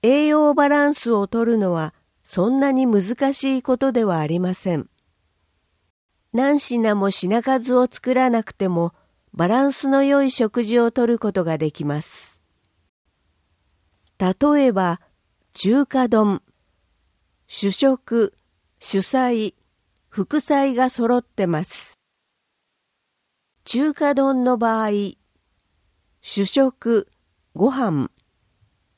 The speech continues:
主菜、肉類、卵、魚介など、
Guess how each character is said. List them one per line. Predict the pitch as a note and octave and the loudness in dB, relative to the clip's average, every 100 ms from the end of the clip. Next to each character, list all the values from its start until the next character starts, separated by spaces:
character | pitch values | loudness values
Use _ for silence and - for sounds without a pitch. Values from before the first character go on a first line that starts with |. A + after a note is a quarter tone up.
| _ _ | _ _
主 | - - F3+ | -10 -4 -2
菜、 | - C4 B3+ A3+ G#3 - _ _ _ _ _ _ _ - | 0 2 2 0 -4 -10 _ _ _ _ _ _ _ -2
肉 | F3+ - C#4+ B3 | -2 0 0 2
類、 | G#3+ D#3+ C#3+ - _ _ _ - | 2 0 -4 -10 _ _ _ -6
卵、 | G3 A3+ B3+ A3+ D#3+ C#3+ - _ _ _ _ _ | 0 2 2 2 0 -2 -4 _ _ _ _ _
魚 | D3+ F3 | 0 0
介 | - C4+ C4+ B3+ | 2 0 2 2
な | A#3 G3+ | 0 0
ど、 | D3 - | -2 -4